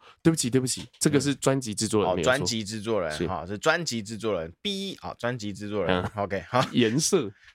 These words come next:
Speaker 2: 啊，什么颜色？
Speaker 1: 颜色的，它是颜色的，颜色企业股份有限公司，就是之前蛋宝待的那个。
Speaker 2: 哦。
Speaker 1: 好像短基也是，
Speaker 2: 哦。
Speaker 1: 颜色的。
Speaker 2: 他们不是，他们不是人人有功练吗？
Speaker 1: 我不知道呢，反正颜色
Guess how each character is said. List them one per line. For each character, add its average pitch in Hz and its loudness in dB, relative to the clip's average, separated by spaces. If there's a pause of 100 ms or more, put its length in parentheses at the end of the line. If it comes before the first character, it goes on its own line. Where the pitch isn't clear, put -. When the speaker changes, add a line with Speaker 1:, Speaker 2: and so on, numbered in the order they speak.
(260)
Speaker 2:
啊， 107 -4
什 - -10
么 90 -6
颜 87 -6
色？ 95 -2
Speaker 1:
颜 110 4
色 143 2
的， 90 -2
它 131 2
是 143 0
颜 113 0
色 117 2
的， 90 -4
颜 117 4
色 143 2
企 131 -2
业 127 4
股 95 -4
份 113 2
有 104 2
限 92 -2
公 90 -2
司， 101 -4
就 117 2
是 113 2
之 123 0
前 101 -2
蛋 101 0
宝 78 0
待 90 0
的 87 -6
那 85 -4
个。 85 -10 (220)
Speaker 2:
哦。 185 0
Speaker 1:
好 196 6
像 156 4
短 104 2
基 123 -2
也 90 -2
是， 95 -6 (280)
Speaker 2:
哦。 110 -2
Speaker 1:
颜 101 0
色 110 0
的。 123 -12 (160)
Speaker 2:
他 190 -6
们 160 -6
不 123 -2
是， 131 0
他 170 -6
们 151 -6
不 117 -4
是 127 -4
人 113 -2
人 104 -4
有 85 -8
功 95 -8
练 95 -4
吗？ 69 -16 (180)
Speaker 1:
我 110 2
不 113 2
知 123 0
道 123 2
呢， 92 -6
反 107 0
正 120 0
颜 104 2
色 104 0